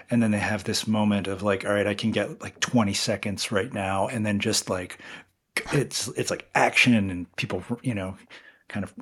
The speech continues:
run around and get the recordings they need because they see the, you know, the, the crowds dispersing or whatever, you know. Um, 'cause like you said, you don't, everything is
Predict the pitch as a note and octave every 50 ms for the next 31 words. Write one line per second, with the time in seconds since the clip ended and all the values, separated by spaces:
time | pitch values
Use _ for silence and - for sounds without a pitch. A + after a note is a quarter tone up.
0 | - _ _ C3+ B2+ A2+ G#2+ G2+ G#2+ G#2 G2+ G2+ G#2 G2+ A2 - A2 G#2+ G#2+ G2
1 | - - A2 G#2 G2+ G#2 G2 - G#2+ G2+ F#2+ G2 G2 G2 G2 F#2+ - - F#2+ -
2 | - G#2+ F#2+ F2+ F2 - - - G#2 F#2+ - - - G#2 F#2+ G2 G2+ F#2 G#2 -
3 | - A#2 G#2 G2 F#2+ F2+ - G#2 - - _ - - - - - - - - -
4 | - _ - - - - - - G#2+ G#2 G#2 G2+ G2 - - G#2+ G2+ - - -
5 | A2 G#2+ G2+ - - G#2 G2+ G2 G2 G2 F#2+ F#2 F#2+ F#2+ F#2+ F#2 F#2 F#2+ F#2+ F#2+
6 | G#2+ G2+ G2+ F#2+ F2+ F2 F2 F2 - - _ _ _ _ _ - A2+ G#2 G2+ G2
7 | G2 G2 G2 F#2 F#2 - - - - - - - - - - _ - D3+ C3 C3
8 | B2+ B2 B2 A#2 - - C#3+ C3 A2+ G2+ G2+ A2 G#2+ A2+ A2+ G#2+ - - _ _
9 | - C#3+ D#3 D#3+ D3+ C#3+ C3+ B2 A#2 A2+ A2 G#2 G2+ - - -